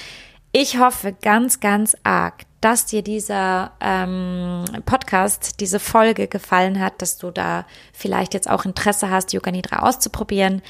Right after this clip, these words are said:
Du darfst dich jederzeit bei mir melden mit Feedback, mit eigenen Erfahrungen zu Yoga Nidra. Am besten machst du das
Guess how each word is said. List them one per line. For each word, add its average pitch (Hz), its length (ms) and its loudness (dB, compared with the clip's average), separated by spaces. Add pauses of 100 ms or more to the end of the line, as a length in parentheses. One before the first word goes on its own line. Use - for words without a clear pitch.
(200)
Du - 80 -10
darfst 185 240 2
dich - 120 -6
jederzeit 208 400 2
bei 185 140 0
mir 180 120 0
melden 202 720 4
mit 180 280 -6
Feedback, - 840 -4
mit 185 200 -12 (200)
eigenen 214 460 -2
Erfahrungen 208 800 0
zu - 140 0
Yoga 196 260 0
Nidra. 190 400 -2
Am 190 140 -4
besten 208 260 0
machst 185 220 -6
du - 40 -10
das - 220 -4